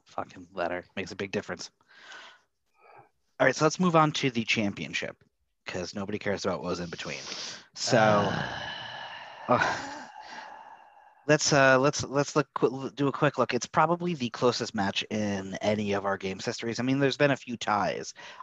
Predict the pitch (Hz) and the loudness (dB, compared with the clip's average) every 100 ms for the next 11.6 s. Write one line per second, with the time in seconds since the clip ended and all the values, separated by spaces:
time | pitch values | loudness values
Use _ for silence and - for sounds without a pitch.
0 | - - - 110 92 - - - - _ | -4 -2 0 0 -2 -6 -18 -20 -20 _
1 | 110 95 95 95 - - - 117 123 113 | 4 6 6 4 0 -12 -18 0 2 2
2 | - 131 131 117 - 123 113 107 120 113 | 0 0 0 -4 -8 -6 -6 2 4 6
3 | 113 110 104 110 113 107 107 101 104 95 | 4 2 4 4 2 0 0 0 0 -4
4 | 82 - - 101 87 107 104 107 - 120 | -8 -10 -6 -6 -4 -4 0 0 0 -2
5 | 104 98 - 110 104 107 113 117 120 120 | -4 -4 -8 -8 -10 -10 -8 -4 -4 -4
6 | - - - - _ 101 110 104 110 113 | -12 -16 -20 -20 _ -4 -4 2 4 4
7 | 107 107 - 98 98 95 95 85 92 92 | 0 -6 -4 0 0 0 -2 -4 -6 -8
8 | 92 98 98 - 104 92 98 90 92 - | -6 -4 -4 -6 -8 -8 -8 -4 -4 -4
9 | 92 - 92 - 90 85 80 _ - - | -8 -12 -14 -10 -8 -6 -8 _ -20 -20
10 | _ _ - 78 73 71 - 92 92 92 | _ _ -6 -2 0 -2 -6 -14 -8 -6
11 | 90 78 78 76 - | -6 -8 -10 -12 -14